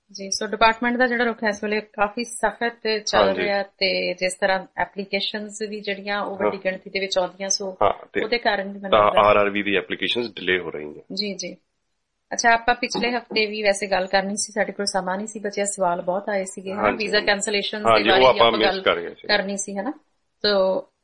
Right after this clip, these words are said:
Speaker 1: ਉਹੀ ਆਪਾਂ ਹੁਣ ਥੋੜ੍ਹਾ ਜਿਹਾ, ਅਹ, ਅਗਾਹ ਕੀਤਾ ਆ ਆਪਣੇ ਦੋਸਤਾਂ ਨੂੰ ਕਿ ਇਹਨਾਂ ਚੀਜ਼ਾਂ ਦਾ ਵੀ ਖਾਸ ਖਿਆਲ ਰੱਖਣਾ ਚਾਹੀਦਾ। ਤੇ ਇਸ ਵੀਕ ਵੈਸੇ, ਅਹ, ਰੋਹਿਤ ਜੀ, ਆਪਾਂ ਜਿਹੜੀ ਗੱਲ ਕਰਨੀ ਆ, ਉਹ ਮੇਨ ਕਰਨੀ ਆ ਕਿ,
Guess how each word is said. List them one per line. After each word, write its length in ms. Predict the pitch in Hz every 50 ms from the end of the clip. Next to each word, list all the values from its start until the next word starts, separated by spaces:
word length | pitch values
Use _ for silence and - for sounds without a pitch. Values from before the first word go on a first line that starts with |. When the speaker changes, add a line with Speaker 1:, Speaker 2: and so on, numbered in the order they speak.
| -
Speaker 1:
ਉਹੀ 420 | 196 196 208 202 202 220 226 233 233
ਆਪਾਂ 280 | 220 220 - 202 202
ਹੁਣ 480 | 196 202 202 190 190 190 190 185 175 175
ਥੋੜ੍ਹਾ 280 | - - 190 180 190
ਜਿਹਾ, 260 | 196 190 196 196 185 185
ਅਹ, 880 | - - - - - 185 - - - 196 180 175 175 170 - - -
ਅਗਾਹ 260 | 185 190 185 190 208
ਕੀਤਾ 320 | 233 - 220 208 _ - 185
ਆ 240 | 185 185 190 190 190
ਆਪਣੇ 260 | 190 - - 190 185
ਦੋਸਤਾਂ 420 | 185 185 180 175 - - 196 185
ਨੂੰ 100 | 190 - _ _
ਕਿ 80 | -
ਇਹਨਾਂ 300 | 208 - - 190 208 214
ਚੀਜ਼ਾਂ 360 | 226 - - 202 185 190 185 180
ਦਾ 120 | 185 175
ਵੀ 140 | 175 185 190
ਖਾਸ 480 | 190 - _ 185 170 175 180 180 - 196 185
ਖਿਆਲ 200 | - 180 170 170
ਰੱਖਣਾ 320 | 170 170 - - 175 175 175 -
ਚਾਹੀਦਾ। 340 | - - 165 196 220 208 196 - - _ _ _ _ _ _ _ _ _ _ _ _ _ _ _ _ _ _ _ _ -
ਤੇ 160 | 220 220 220
ਇਸ 480 | 220 - - 214 262 277 294 294 - 320
ਵੀਕ 280 | 302 320 302 302 302 320
ਵੈਸੇ, 420 | 285 285 285 294 302 294 294 285
ਅਹ, 520 | 277 285 - _ 277 233 220 220 214 214 220
ਰੋਹਿਤ 220 | 233 233 226 240
ਜੀ, 140 | - - 269
ਆਪਾਂ 300 | 262 240 254 - 233 226
ਜਿਹੜੀ 220 | 220 220 220 220 240
ਗੱਲ 220 | - 226 202 196
ਕਰਨੀ 460 | 196 - 208 196 196 196 196 202 202
ਆ, 120 | 208 202 -
ਉਹ 400 | - - 214 214 220 220 220 220
ਮੇਨ 380 | 208 202 196 190 190 196 202 196
ਕਰਨੀ 440 | 196 202 190 180 185 185 190 196 202
ਆ 100 | 202 208
ਕਿ, 400 | 202 - - 233 233 226 233